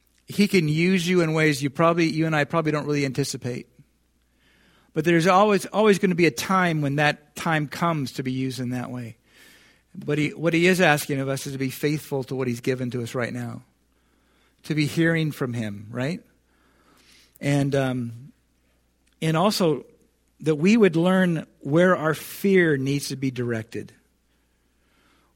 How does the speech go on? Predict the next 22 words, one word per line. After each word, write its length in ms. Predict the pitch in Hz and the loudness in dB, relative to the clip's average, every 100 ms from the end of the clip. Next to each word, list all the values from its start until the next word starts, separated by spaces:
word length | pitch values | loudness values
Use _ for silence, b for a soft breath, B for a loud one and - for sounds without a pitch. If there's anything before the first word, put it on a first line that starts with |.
| - | -2
Our 160 | 170 | 0
fear 320 | 180 - 226 196 | 0 2 4 4
should 300 | - 190 160 | 2 0 2
not 400 | 170 185 175 151 | 4 4 2 -2
be 100 | 160 | -4
directed 640 | 143 151 156 - 147 - | 0 2 2 -2 -8 -8
towards 540 | - 156 139 123 117 | -4 -2 -2 -4 -6
those 380 | 127 151 151 143 | 0 2 2 0
who 300 | 151 135 120 b b b | -2 -2 -4 b b b
might 260 | - 143 143 | -4 -2 -2
want 200 | 147 139 | -2 -4
to 60 | 127 | -4
call 260 | - 147 | 0 0
you 160 | 147 135 | 2 0
a 60 | |
transphobe 960 | 117 - 156 147 139 127 - 123 113 113 | -2 -4 -4 -2 -4 -6 -6 -4 -4 -6
because 340 | 117 127 110 | -6 -4 -4
you 120 | 127 | -2
actually 360 | 127 131 - 131 | -2 -2 -4 -8
don't 280 | 123 127 - | -6 -8 -8
think 380 | - 131 123 - | -8 -6 -6 -8
that 160 | 117 | -8